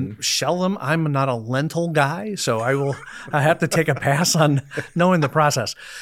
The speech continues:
Speaker 2: But he had this horrible, smelly five thousand square foot place on the top floor of the, of that, of the building that became the City Museum building,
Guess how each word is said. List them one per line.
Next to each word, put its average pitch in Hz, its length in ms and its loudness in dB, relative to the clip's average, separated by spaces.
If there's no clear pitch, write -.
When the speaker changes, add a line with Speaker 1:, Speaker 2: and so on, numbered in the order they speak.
Speaker 2:
But 143 160 4
he 196 160 2
had 139 240 2
this 143 160 0
horrible, 185 520 0
smelly 120 760 -4
five 139 280 -2
thousand 131 520 -2
square 147 420 2
foot 131 280 -2
place 104 400 -6
on 135 140 0
the 147 80 2
top 180 280 0
floor 160 160 2
of 143 80 2
the, 135 200 -2
of 123 160 -2
that, 123 280 -4
of 123 180 -4
the 120 80 -4
building 117 300 -2
that 120 100 -6
became 175 480 0
the 160 80 4
City 139 280 0
Museum 123 460 -2
building, 95 320 -12